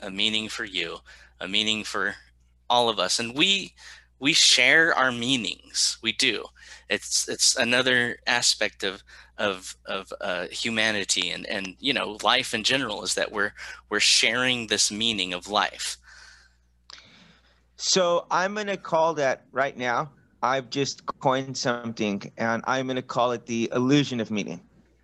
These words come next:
Speaker 2: Would you, what do you think about that? An illusion of meaning.
Speaker 1: Well, how's an illusion?
Speaker 2: Well, I've, I, I, I've, I've already said that to you.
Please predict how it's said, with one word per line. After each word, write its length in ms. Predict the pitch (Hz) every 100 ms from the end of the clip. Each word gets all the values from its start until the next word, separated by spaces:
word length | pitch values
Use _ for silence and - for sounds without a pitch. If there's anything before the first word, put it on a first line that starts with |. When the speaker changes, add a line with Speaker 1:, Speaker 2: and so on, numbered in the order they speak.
| _ _ _
Speaker 2:
Would 320 | 123 123 113 123
you, 340 | 120 90 117
what 140 | 131
do 60 | 131
you 60 | 131
think 160 | 127
about 240 | 113 110 -
that? 200 | 82 - - -
An 140 | 117
illusion 480 | 110 139 135 139 131
of 220 | 117 107
meaning. 300 | 113 95 - - -
Speaker 1:
Well, 100 | 135
how's 260 | 147 131 123
an 60 |
illusion? 540 | 117 120 147 107 87 98 - - -
Speaker 2:
Well, 100 | 185
I've, 240 | 190 208 202 -
I, 180 | 180 -
I, 240 | 165 165 -
I've, 280 | 147 156 151 - _ -
I've 180 | 147 -
already 600 | 151 151 175 151 127 -
said 460 | - - 185 175
that 180 | 135 117
to 80 | -
you. 160 | 85